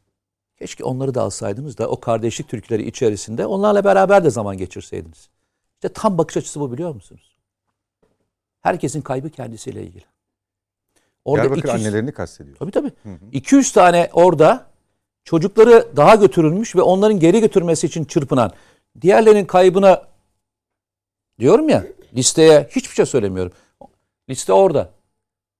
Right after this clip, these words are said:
Speaker 1: Ama orada iki yüz tane de kaybolmak istemeyen insan daha vardı. Eğer hayatımızın gerçeği ise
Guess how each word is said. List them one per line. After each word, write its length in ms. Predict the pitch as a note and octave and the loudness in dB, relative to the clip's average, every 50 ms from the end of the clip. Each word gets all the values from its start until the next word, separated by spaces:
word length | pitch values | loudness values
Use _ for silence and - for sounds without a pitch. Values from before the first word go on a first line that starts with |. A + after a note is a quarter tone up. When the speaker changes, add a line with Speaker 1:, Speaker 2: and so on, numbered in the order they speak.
| _ _ _ _ _ _ _ _ _ _ _ _ _ _ _ _ _ _ _ | _ _ _ _ _ _ _ _ _ _ _ _ _ _ _ _ _ _ _
Speaker 1:
Ama 120 | A2+ B2+ C#3 | -12 -8 -8
orada 160 | C#3+ C#3+ - | -8 -8 -8
iki 240 | - D3 - - B3+ | -10 -10 -6 -4 -6
yüz 120 | B3 - | -4 -2
tane 200 | - F#3 D#3+ E3 | 0 -2 0 0
de 80 | E3 - | -2 -6
kaybolmak 680 | - - E3 E3+ F3+ D#3+ G3 G3 G3 G3+ A3 - - - | -4 0 2 2 4 4 4 4 4 2 -2 -2 -4 -12
istemeyen 500 | - - - A#3 A3+ G3+ F#3+ F#3+ F#3 F3 | -12 -4 -2 -2 -2 0 0 0 0 0
insan 360 | E3+ D#3 - - D#3+ D#3 D3+ | 0 -6 -4 -4 -6 -6 -4
daha 220 | D3 C#3+ C#3 B2+ | -6 -6 -6 -6
vardı. 240 | A2 G2+ G2 F#2 _ _ _ _ _ _ _ _ _ _ _ _ _ _ _ _ _ _ _ _ _ _ _ _ _ - | -8 -10 -14 -16 _ _ _ _ _ _ _ _ _ _ _ _ _ _ _ _ _ _ _ _ _ _ _ _ _ -10
Eğer 300 | A2+ B2 C3+ C#3 B2+ _ _ | -2 0 0 0 0 _ _
hayatımızın 680 | - - B2 C3 D3 D#3+ - G3+ G#3 G#3 F3+ G3+ F3+ | -10 -4 2 2 2 2 2 -2 -8 -6 -6 -6 -4
gerçeği 480 | C3 C#3 C#3 D3 C#3 - - A#3+ B3+ A#3+ | 0 0 0 0 0 -2 -6 -4 -4 -4
ise 300 | G3 - - C#3+ F3+ F#3 | -4 -4 -4 -4 -4 -6